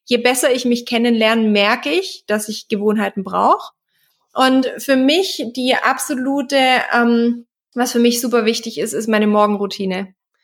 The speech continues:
Und die, da durfte ich mir das erstmal so erlauben, dass ich, äh, morgens einen Ablauf hab, weil ich gedacht hab, das kann ja gar nicht sein, dass ich so einen Tag start. Aber das gibt mir wirklich eine Balance. Also es hat wirklich mein Leben verändert, dass ich,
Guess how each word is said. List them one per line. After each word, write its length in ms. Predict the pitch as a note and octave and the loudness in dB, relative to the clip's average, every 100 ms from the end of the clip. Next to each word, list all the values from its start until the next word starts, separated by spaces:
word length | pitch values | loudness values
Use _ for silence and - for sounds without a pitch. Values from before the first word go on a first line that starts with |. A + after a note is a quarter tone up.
| _ _ - | _ _ 0
Und 280 | A#3 A3+ | 2 2
die, 480 | B3 B3+ C4 B3 A#3+ | 0 2 4 4 2
da 140 | A#3+ A3 | 2 4
durfte 280 | B3 B3 C4 | 2 0 -4
ich 80 | |
mir 120 | B3 A#3+ | 0 0
das 120 | A#3+ | 2
erstmal 360 | A3 A#3+ A#3+ | 0 2 0
so 100 | A#3+ | 0
erlauben, 580 | A3+ G#3 G#3 G#3+ B3+ C#4 | 2 2 4 4 2 0
dass 180 | A#3 A3 | 0 0
ich, 260 | A3+ G#3+ A3 | -2 -4 -4
äh, 300 | A3 G#3+ G3+ | -2 -2 0
morgens 500 | G#3+ G#3+ A3+ A#3+ A#3+ | 2 4 4 4 2
einen 80 | A3 | 0
Ablauf 560 | - A3 B3+ B3+ C#4+ - | -2 -2 2 2 2 0
hab, 200 | C#4+ D4 | -2 0
weil 140 | G3+ | 0
ich 60 | G3+ | 0
gedacht 280 | G3 G3+ - | -2 -4 -2
hab, 120 | G3 | -6
das 160 | F#3+ - | -8 -12
kann 180 | - | -16
ja 60 | E3+ | -12
gar 140 | F#3+ | -8
nicht 180 | G3 F#3+ | -6 -6
sein, 180 | G#3+ G#3 | -2 0
dass 160 | G3+ G3+ | 0 -4
ich 100 | G3 | -6
so 80 | G3+ | -2
einen 340 | F#3+ F#3+ F#3+ - | -2 -2 -6 -8
Tag 300 | A3 G#3+ - | 0 0 0
start. 360 | - G3 A3 - _ _ _ | 0 0 0 -2 _ _ _
Aber 200 | - A3 A#3 | -2 0 2
das 220 | B3+ - | 0 0
gibt 180 | B3+ B3 | -2 2
mir 180 | A#3+ A3+ | 2 2
wirklich 320 | C4 C4 B3 | 0 0 0
eine 120 | A#3 | 2
Balance. 480 | A3 G#3 G3+ G#3 G#3 | 4 4 4 2 0
Also 100 | G#3 | -4
es 80 | A3+ | -4
hat 180 | G#3+ G#3+ | -2 0
wirklich 260 | B3 A#3 | 0 0
mein 160 | A3 G3+ | 0 2
Leben 260 | G#3 A3 G#3+ | 4 2 0
verändert, 460 | G#3+ G3+ G3+ G3 | -4 -4 -2 0
dass 160 | G3+ G3+ | -2 -2
ich, 220 | G#3 - | -4 -6